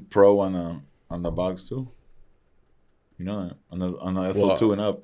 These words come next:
Speaker 2: right, right. I'm talking S O. The S O one is, like, the most
Speaker 1: Oh, of
Speaker 2: reliable
Speaker 1: course,
Speaker 2: for
Speaker 1: of
Speaker 2: some
Speaker 1: course.
Speaker 2: reason.
Speaker 1: I have mine, bro.
Speaker 2: Two thousand six S O one.
Speaker 1: I wanna get, I wanna get the
Speaker 2: That's an N F T.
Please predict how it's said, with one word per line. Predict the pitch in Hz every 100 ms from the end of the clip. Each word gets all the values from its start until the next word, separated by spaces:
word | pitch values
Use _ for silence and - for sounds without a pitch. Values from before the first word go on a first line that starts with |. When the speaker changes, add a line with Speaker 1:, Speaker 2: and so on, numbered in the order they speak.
| -
Speaker 2:
right, | 92 95
right. | 92 90 90
I'm | - 95
talking | - 98 95 92
S | 85 -
O. | - -
The | 95
S | 98 101 113
O | 107
one | 107 110
is, | 101
like, | 98 92
the | 95
most | 98
Speaker 1:
Oh, | 87
of | 101
Speaker 2:
reliable | 95 95 107 101 92
Speaker 1:
course, | 90
Speaker 2:
for | 92
Speaker 1:
of |
Speaker 2:
some | 104 101
Speaker 1:
course. | 104
Speaker 2:
reason. | 110 98 95 92
Speaker 1:
I | 80
have | 90 92 85
mine, | 90 87
bro. | 85 90 85 82 - _ - _
Speaker 2:
Two | - 104
thousand | 98 104 104
six | - 113 110 95 -
S | 95 92 95
O | 98
one. | 98 101
Speaker 1:
I |
wanna | 104 117 101
get, | 104 113 - -
I | 92
wanna | 95 107 107
get | 101 92
the | 104 92 85 80
Speaker 2:
That's | 98 123
an | 120
N | 101 95
F | 92
T. | - 98 90